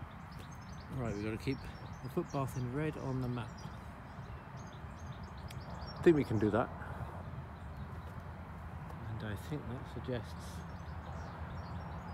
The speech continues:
I think that, uh, way over there by the pylon suggests that that's the way through. It's like a area where the plough hasn't been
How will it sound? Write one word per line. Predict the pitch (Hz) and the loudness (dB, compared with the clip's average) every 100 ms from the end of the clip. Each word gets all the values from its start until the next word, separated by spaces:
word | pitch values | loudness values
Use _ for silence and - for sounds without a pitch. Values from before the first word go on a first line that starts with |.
| - - - - - | -6 -6 -6 -2 0
I | |
think | 131 160 143 | 6 6 8
that, | 131 - | 4 6
uh, | 123 | 6
way | 120 120 | 8 8
over | 117 120 | 8 8
there | 117 | 8
by | 117 117 | 8 6
the | 107 | 6
pylon | - 127 104 95 | 2 0 2 0
suggests | 101 - 113 101 - | -2 -2 -2 -2 -4
that | 123 120 - - | -4 -4 -6 -4
that's | 127 - | -4 -2
the | |
way | 107 107 | 0 0
through. | 101 - 123 110 120 180 151 - - 123 | 0 4 6 6 6 2 0 -8 -8 -4
It's | 104 | -4
like | 123 117 | -2 0
a | 110 - - - - - - | 0 -2 -6 -8 -6 -4 0
area | 131 127 120 | 4 4 4
where | 113 | 2
the | 110 | 0
plough | - 135 127 117 101 | 0 2 4 4 2
hasn't | 110 120 101 | 2 2 4
been | 110 104 | 4 4